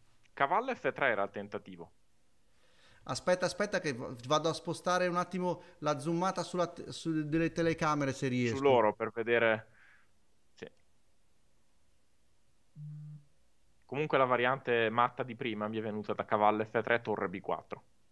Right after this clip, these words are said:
Speaker 1: E pensavo e per F quattro, torre per F quattro, e il bianco ha realizzato proprio la coordinazione pericolosissima che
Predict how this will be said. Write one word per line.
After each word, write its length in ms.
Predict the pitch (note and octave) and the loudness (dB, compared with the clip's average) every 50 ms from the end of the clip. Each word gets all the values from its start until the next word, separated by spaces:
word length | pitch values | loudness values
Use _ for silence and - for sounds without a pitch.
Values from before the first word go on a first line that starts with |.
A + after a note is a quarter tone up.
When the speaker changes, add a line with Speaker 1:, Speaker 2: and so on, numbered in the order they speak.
| _ - _ _ - - _ - _ | _ -20 _ _ -20 -20 _ -20 _
Speaker 1:
E 140 | _ - G#2 | _ -12 -6
pensavo 540 | - G#2 G2+ G#2 G#2 - A2 G2 F#2 F2+ - | -4 -2 -2 0 2 4 4 4 4 2 2
e 100 | A#2 B2+ | 0 2
per 240 | A#2 A#2 G2 G2+ - | 4 4 2 2 2
F 140 | - D3 - | 2 0 2
quattro, 460 | - C3 B2+ C3+ - - - - - | 4 4 4 4 2 -2 -8 -10 -2
torre 260 | - B2+ A2+ G2+ G#2 | 0 2 2 2 2
per 220 | G2+ - G#2 G2+ - | 0 0 0 -2 0
F 160 | - C#3+ C#3 | -2 -2 2
quattro, 500 | - G2+ G2 F#2+ - - A#2 A#2 A#2 - - - - - - _ _ - | 4 4 4 4 2 -2 -4 -4 -6 -10 -20 -20 -20 -20 -20 _ _ -6
e 120 | - A2+ G#2+ | 0 2 2
il 160 | G#2 G#2 G#2 | 2 2 0
bianco 340 | F#2+ G#2 F#2+ G2 G2+ - G#2+ | 2 2 2 2 2 0 0
ha 40 | G2+ | 0
realizzato 840 | G2 G2+ G2 G2 F#2+ F#2 G2+ F#2 F#2 F#2 - G2 F#2+ F#2 - - - - - - | 0 0 0 -4 -2 2 4 4 4 4 2 -2 -4 -4 -6 -12 -20 -20 -20 -8
proprio 300 | - - G#2 - - G#2+ | -4 -4 -4 -2 -2 -2
la 120 | G2 F#2+ | -2 -2
coordinazione 760 | F#2 - - G#2 - G2+ G2 F#2 F2+ - - F#2+ F2+ F#2 F2+ | -4 -4 -8 -8 -8 -8 -6 -6 -8 -6 -6 -6 -4 -4 -4
pericolosissima 880 | - - F#2+ F#2 - - F2+ F2 F2 F2+ F#2+ F2 - - - F2 E2+ D#2+ | -4 -4 -4 -4 -4 -2 -2 -2 -2 -2 -6 -8 -6 -6 -2 -2 -2 -2
che 240 | - - E2 E2+ - | -2 -4 -6 -8 -8